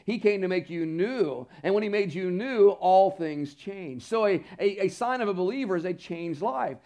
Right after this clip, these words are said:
He said, so he's continuing change worked by God in us, freeing us from sinful habits.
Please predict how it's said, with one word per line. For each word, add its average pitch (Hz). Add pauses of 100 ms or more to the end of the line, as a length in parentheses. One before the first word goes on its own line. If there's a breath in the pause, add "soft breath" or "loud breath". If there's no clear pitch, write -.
(120 loud breath)
He 254
said, 233
so 226
he's 220
continuing 269
change 202
worked 202
by 190
God 190
in 185
us, 151 (200)
freeing 247
us 135 (440)
from 165
sinful 170
habits. -